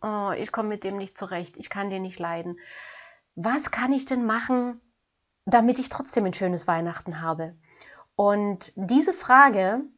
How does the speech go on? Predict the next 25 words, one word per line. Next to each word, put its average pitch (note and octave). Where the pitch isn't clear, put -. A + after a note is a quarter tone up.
wie B3+
gesagt, B3
bekomme C4
ich C#4+
sehr -
oft, -
wobei A3+
Schwager C#4
steht B3+
hier C4
stellvertretend B3
für B3+
Schwägerin, D4
für A#3+
Nichte, C4+
Neffe, B3
Cousin, A#3
Cousine, B3+
Schwiegereltern, A#3
Oma, B3
Opa, A#3+
was C#4
auch C4+
immer, D4+
welche, A#3+